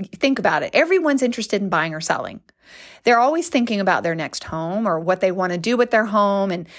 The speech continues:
homes cr-, are so much attached to the American dream that pretty much anyone in America wants to buy or sell a home. In fact, there's T V stations devoted to this,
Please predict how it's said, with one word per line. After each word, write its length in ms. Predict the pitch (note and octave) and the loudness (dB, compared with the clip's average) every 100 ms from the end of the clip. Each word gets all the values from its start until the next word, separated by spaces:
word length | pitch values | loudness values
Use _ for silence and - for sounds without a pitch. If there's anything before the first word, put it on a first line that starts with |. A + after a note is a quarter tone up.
| - - | -20 -4
homes 440 | C#4+ D4+ D#4 D#4 | 2 4 4 0
cr-, 200 | - - C4+ | -4 -2 2
are 160 | G#3+ G3+ | 4 2
so 520 | - - B3+ B3+ C4 | 0 2 4 4 2
much 360 | A#3 A3 A3+ | 2 0 0
attached 640 | D#3+ E3+ G#3+ F#3 - - - | -4 -2 0 0 0 -6 -6
to 100 | G#3+ | -6
the 140 | F3+ | -4
American 500 | E3+ E3 F3+ F#3+ F#3 | -4 -2 -2 -2 -6
dream 440 | E3+ D#3+ D#3+ G#3 C#4 - - - | -8 -8 -8 -6 -8 -12 -20 -6
that 120 | - | -4
pretty 160 | B3 G4 | 0 0
much 140 | F#4+ | 0
anyone 380 | F#3+ G3 G#3 F#3 | -2 0 0 0
in 80 | F3 | -2
America 680 | D#3+ F#3 A#3+ - E3 G3 - _ _ - | -2 2 2 2 2 0 -2 _ _ -2
wants 280 | G#3+ C4+ - | 0 0 0
to 80 | |
buy 180 | G#3+ F#3+ | 2 4
or 80 | F#3+ | 2
sell 260 | F#3 E3 D3+ | 2 0 0
a 20 | |
home. 300 | F3 E3+ D#3+ - - - | -2 -4 -6 -16 -20 -8
In 140 | - A3 | -2 2
fact, 200 | G#3+ A3 | 2 0
there's 240 | G3+ - _ _ _ - | -2 -4 _ _ _ -6
T 160 | - F#4 | 0 2
V 140 | D#4+ | 2
stations 440 | D4 A#3+ A#3+ A3+ | 2 0 0 -2
devoted 480 | F#3 F3 A#3 C#4 A3 | 0 2 2 2 -2
to 100 | G3+ | -2
this, 460 | E3 E3 F#3+ - | 2 2 0 -6